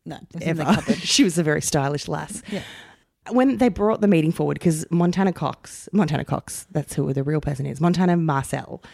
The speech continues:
Speaker 1: Yep.
Speaker 2: Tammin Sursok, Hannah Montana has brought the meeting forward to keep people on their toes. And
Speaker 1: Yeah, she
Speaker 2: Amy
Speaker 1: likes it.
Speaker 2: But Amy rushes in. She's dressed to the nines. She's put together. Ned's, like, stumbled out of bed.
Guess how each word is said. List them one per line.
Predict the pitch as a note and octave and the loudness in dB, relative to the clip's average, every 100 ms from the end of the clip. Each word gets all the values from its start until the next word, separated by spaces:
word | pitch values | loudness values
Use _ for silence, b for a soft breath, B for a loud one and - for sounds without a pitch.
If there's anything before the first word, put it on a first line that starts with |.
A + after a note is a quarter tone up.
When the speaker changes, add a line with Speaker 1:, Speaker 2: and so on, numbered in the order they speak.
| B B B | B B B
Speaker 1:
Yep. | F3+ | 4
Speaker 2:
Tammin | F3 F3 | 6 6
Sursok, | D#3 C#3+ C#3+ C#3 - b b b | 2 0 -4 -8 -12 b b b
Hannah | - A#3 A#3+ | 0 4 4
Montana | B3 A3+ F3 C#3+ C#3 D3 - b b | 4 2 2 2 0 -4 -12 b b
has | - F#3 E3+ | 0 0 0
brought | - F#3 | 0 0
the | D3+ | 2
meeting | D#3+ E3 F3 | 4 4 4
forward | D#3 C#3+ C#3 C#3+ | 2 2 0 -4
to | - | -4
keep | - C#3 | -2 0
people | D3 D3 | 0 0
on | C#3 | 2
their | C3+ | 0
toes. | B2+ D#3 C#3+ C3+ - - - | 0 0 0 0 -2 -4 0
And | E3 | 2
Speaker 1:
Yeah, | |
she | - F3 | 2 4
Speaker 2:
Amy | F#3+ G3+ | 6 6
Speaker 1:
likes | F#3+ F3 - | 6 2 -4
it. | - b b b b b | -10 b b b b b
Speaker 2:
But | - D4+ | -2 2
Amy | F4 F#4 | 4 6
rushes | B3+ A3 A#3+ G3+ | 4 2 2 4
in. | G3 E3+ | 4 2
She's | - F#3+ - - | -2 -4 -4 -4
dressed | F#3+ F3 - | -2 0 0
to | D#3+ | 2
the | |
nines. | C#3+ D3 C#3 C3 | 2 0 -2 -4
She's | D#3+ | -4
put | - - | -4 -4
together. | - D3 C#3+ C#3 B B B | -4 -2 -2 -4 B B B
Ned's, | B3 D4 F4+ F4 - | -2 0 0 -2 -2
like, | G#3+ - _ _ _ _ _ _ | -2 -4 _ _ _ _ _ _
stumbled | - - E3 D#3+ | -10 0 2 4
out | D3 C3+ | 4 2
of | |
bed. | C3 C3+ C3+ | 2 0 0